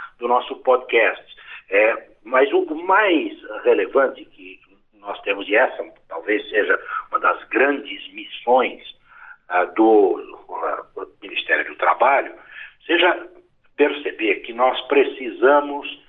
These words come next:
estabelecer e fixar de um modo muito abrangente níveis mínimos de proteção social.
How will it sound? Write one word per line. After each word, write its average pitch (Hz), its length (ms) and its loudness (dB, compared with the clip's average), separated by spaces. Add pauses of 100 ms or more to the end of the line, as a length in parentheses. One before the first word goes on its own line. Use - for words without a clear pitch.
(300)
estabelecer 117 960 2 (500)
e 160 120 -2
fixar - 800 -4 (200)
de 95 80 -20
um 92 60 -20
modo 104 480 -2 (280)
muito 120 540 -8
abrangente 113 720 -2 (640)
níveis 196 560 0
mínimos 180 480 0
de 139 100 -4
proteção 113 640 -2
social. - 600 -12